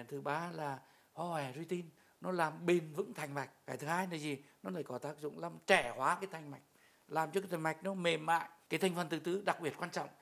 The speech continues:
đấy là nghệ. Thì cái nghệ đấy là nó có tác dụng là gì? Kháng khuẩn, chống viêm,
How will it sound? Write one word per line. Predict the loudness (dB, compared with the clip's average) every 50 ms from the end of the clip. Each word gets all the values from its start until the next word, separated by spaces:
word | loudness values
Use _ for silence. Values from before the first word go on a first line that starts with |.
| -20 -20 _ _ _
đấy | -6 -4 -2
là | -2 -2 -4 -4 -2
nghệ. | 4 6 6 6 6 2 -6 -16 -20 _
Thì | -6 -6 -4
cái | -2 -2 0
nghệ | 0 0 0 0 -2 -6
đấy | -8 -8
là | -8 -6
nó | -6 -6 -6
có | -6
tác | -4 -4 -4 -2
dụng | -2 -2 -2 -2 -2
là | -2
gì? | -2 0 -2 -2 -2 -6 -12 -20 -20 _ _
Kháng | 0 0 2 2 4
khuẩn, | 6 6 6 6 2 -4 -16 -20 _ _ _ _
chống | 2 2 4 8
viêm, | 8 8 8 8